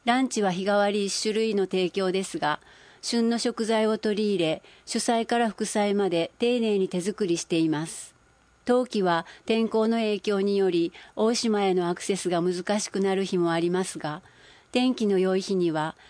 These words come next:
島の景色とともに楽しめるお出かけ先の一つとしてご検討いただけると嬉しいです。手作りランチの写真が掲載されています。島カフェのご予約、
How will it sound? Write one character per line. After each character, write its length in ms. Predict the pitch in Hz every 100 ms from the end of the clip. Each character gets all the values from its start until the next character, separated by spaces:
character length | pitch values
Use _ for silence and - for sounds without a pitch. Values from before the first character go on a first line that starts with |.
| -
島 320 | - 226 220 220
の 100 | 220
景 180 | 233
色 220 | 226 - 208
と 100 | 196
と 120 | 196
も 140 | 185
に 100 | 180
楽 260 | 175 185 185
し 140 | 185
め 160 | 185 180
る 240 | 160 160 - - -
お 100 | 196
出 120 | 202
か 100 | 214
け 100 | 208
先 280 | 226 208 208
の 120 | 202
一 220 | 185 214
つ 80 | -
と 160 | 190 180
し 120 | -
て 260 | 175 160 -
ご 140 | 185
検 360 | 208 202 190 208
討 140 | 202
い 20 |
た 120 | 196
だ 120 | 196 190
け 140 | 202
る 100 | 185
と 180 | 226 220
嬉 280 | 190 180 -
し 160 | 185
い 40 | 151
で 160 | 156
す。 320 | 170 - - _ _ _ _ _
手 100 | -
作 240 | 202 226 247
り 140 | 240
ラ 120 | 240
ン 60 | 254
チ 140 | 240
の 100 | 220
写 160 | 196 196
真 300 | - 202 196
が 160 | 220 -
掲 220 | 208 190
載 240 | 196 185 180
さ 140 | 180
れ 100 | 175
て 140 | 185
い 100 | 175
ま 160 | 156 151
す。 240 | - - _ _ _ - _ -
島 280 | 233 226 220
カ 120 | 220
フ 80 | 233
ェ 60 |
の 100 | 233
ご 100 | 196 185
予 120 | 180
約、 440 | 175 170 175 -